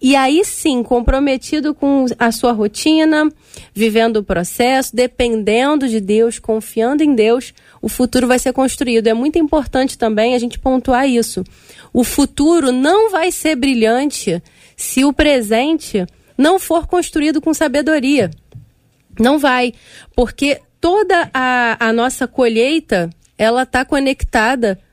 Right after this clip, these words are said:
com a nossa semeadura. Então, se a semeadura do presente for tola, o futuro não será bom. E a culpa não é de Deus, porque Deus quer que o futuro seja bom, seja de paz.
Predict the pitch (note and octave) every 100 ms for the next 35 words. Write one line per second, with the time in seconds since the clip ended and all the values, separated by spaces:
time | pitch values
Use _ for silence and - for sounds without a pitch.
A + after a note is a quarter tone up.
0 | _ - A#3+ C4 B3+ A#3 A3+ B3+ C#4 C4+
1 | D4+ A3+ G3+ F3+ F3+ - - G#3+ B3+ C4
2 | D4 C#4+ D#4 D4+ E4+ C#4 A3+ F4+ F#4 E4+
3 | - D4+ C4 A3 G#3 G3+ G#3+ - G#3+ -
4 | - - C4 D4+ A#3+ F3+ E3+ _ _ _
5 | _ _ C#4+ - D#4+ - F#4 F#4+ F#4 A4+
6 | - A4 G#4 D#4+ D#4 F#4+ F4+ F3 _ _
7 | - C4+ C#4 - E4+ E4+ E4+ D#4+ F#4 G4
8 | C#4+ C4+ F4 C4+ C4 B3 C4+ - A3+ -
9 | B3+ A3+ A3 C#4+ G4 - D#4+ - D#4 C#4
10 | - C#4 D#4+ D4 C4+ B3 G#3 F#3+ F#3 G#3
11 | G#3+ G3+ G3 F#3+ E3 E3